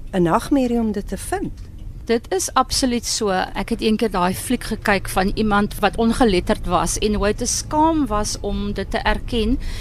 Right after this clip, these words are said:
Speaker 2: en hoe hy die een werk na die ander verloor het omdat hy nie etikette op kartondose kon lees nie. En hy was net te skaam. So dit is wat hierdie mense ook, hulle is so, partykeer so skaam om na vore te kom.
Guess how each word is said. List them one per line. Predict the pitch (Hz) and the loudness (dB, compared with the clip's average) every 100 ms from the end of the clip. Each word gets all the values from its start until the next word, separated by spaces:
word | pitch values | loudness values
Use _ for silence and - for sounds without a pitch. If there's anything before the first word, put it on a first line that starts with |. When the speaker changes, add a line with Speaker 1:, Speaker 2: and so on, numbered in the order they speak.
| - - | -2 6
Speaker 2:
en | 262 | 6
hoe | 254 247 | 8 6
hy | |
die | 247 - | 2 4
een | 320 330 214 | 6 6 6
werk | 202 220 | 4 2
na | 233 208 | -2 -2
die | - | 0
ander | 233 247 | 0 0
verloor | 254 233 185 185 | 0 -2 0 0
het | 196 - 220 | 0 -2 0
omdat | 247 247 240 | 2 2 2
hy | 208 | 2
nie | 240 | 2
etikette | 226 247 - 262 - 247 - | 0 -4 -2 -2 0 -2 0
op | 196 - - - | 0 0 -2 0
kartondose | 233 226 285 277 220 220 226 | 0 2 4 4 6 4 2
kon | 214 214 | 0 0
lees | 208 202 196 - - | 0 2 2 0 -4
nie. | 185 - - - - | -8 -8 -10 -8 0
En | 233 | 2
hy | 214 | 2
was | 233 254 | 2 0
net | 269 | -2
te | 254 | 0
skaam. | - - 240 202 202 | 0 0 0 2 0
So | - 220 214 | 2 4 6
dit | 214 269 | 4 4
is | 349 | 2
wat | 262 247 | 4 4
hierdie | 208 233 | 4 4
mense | 208 202 202 - | 2 0 0 0
ook, | 220 208 | 0 2
hulle | 214 - | 2 2
is | - | 2
so, | 254 | 2
partykeer | - - 247 262 262 | 2 2 2 2 2
so | 339 | 2
skaam | 330 - 247 240 226 | 2 2 4 4 4
om | 220 | 2
na | 190 | 2
vore | - 240 233 220 | 2 4 4 4
te | - | 0
kom. | - 196 190 | 0 0 0